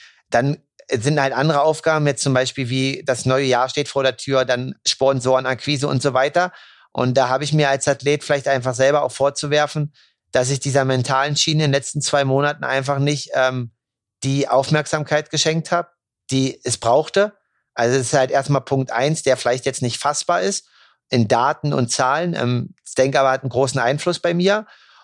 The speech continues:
Und, äh, der andere Punkt ist, dass, ähm, ja, w-, wir darüber nachdenken, ähm, teilweise im Schwimmen jetzt sogar, ähm,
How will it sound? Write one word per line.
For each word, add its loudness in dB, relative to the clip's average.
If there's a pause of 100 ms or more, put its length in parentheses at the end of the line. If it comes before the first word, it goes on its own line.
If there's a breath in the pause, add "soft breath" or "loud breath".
(160 soft breath)
Und, 2
äh, 2
der 2
andere 2
Punkt -2
ist, -2
dass, 0
ähm, 0 (440 soft breath)
ja, 4 (1160)
w-, -10 (200)
wir 2
darüber 2
nachdenken, 0 (120)
ähm, 0 (360)
teilweise 2
im 2
Schwimmen 0 (120)
jetzt -2
sogar, 0
ähm, -2